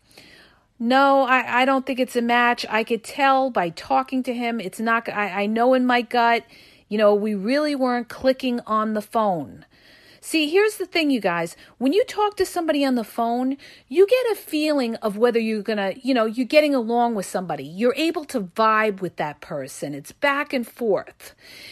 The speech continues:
And when you're texting somebody, you know, it's, it's very cold and informal. You don't really get that, that emotional feeling that you would get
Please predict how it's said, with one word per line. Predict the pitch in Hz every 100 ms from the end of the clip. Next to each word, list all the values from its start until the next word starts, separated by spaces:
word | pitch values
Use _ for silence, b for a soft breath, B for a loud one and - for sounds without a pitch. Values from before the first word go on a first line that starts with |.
| B
And | 277 269 262 254 B B B B -
when | 240 285
you're | 320 466
texting | - - 311 359 - 269 220
somebody, | - 202 190 190 185 185 B B B B
you | 233
know, | 277 277
it's, | 277 302
it's | 269 311 233
very | 220 330 392 381 359
cold | - - - 262 262 254 254
and | 233 226
informal. | 214 190 180 - 226 220 208 180 123 B B B
You | - 269
don't | 370 453 240 220
really | 269 311 302 247
get | 240 233 226 b b b -
that, | 220 220 - -
that | 220 196
emotional | 185 196 208 254 320 320 - 285
feeling | 262 - - 277 269 247 208 196 196 B B -
that | 240
you | 233 233
would | 226 190
get | 262 277 226 214